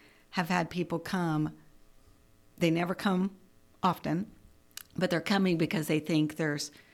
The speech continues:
something that we all need to hear that only they have to share. And sometimes it's eye-opening.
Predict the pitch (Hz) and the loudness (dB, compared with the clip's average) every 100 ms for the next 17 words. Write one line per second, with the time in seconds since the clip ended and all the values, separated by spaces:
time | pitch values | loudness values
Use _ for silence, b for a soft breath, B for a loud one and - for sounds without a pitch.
0 | B - 180 170 170 156 156 147 147 - | B -2 -2 0 0 2 2 0 -2 -6
1 | - _ _ _ _ _ _ _ - 185 | -20 _ _ _ _ _ _ _ 0 6
2 | 196 175 175 165 156 170 175 147 143 151 | 6 6 2 2 0 2 2 2 -2 -6
3 | - _ _ _ _ _ - 170 160 156 | -14 _ _ _ _ _ -4 0 0 0
4 | 156 160 156 170 151 151 151 165 156 - | 0 2 0 0 -2 -4 -4 -2 -2 -4
5 | 156 - _ _ _ _ _ _ _ - | -10 -20 _ _ _ _ _ _ _ -4
6 | 175 160 156 - 185 180 226 180 170 170 | 0 2 2 4 4 2 0 0 0 0
7 | - - - 160 147 143 143 143 196 277 | -2 -2 -4 -2 -2 -2 -4 -4 0 0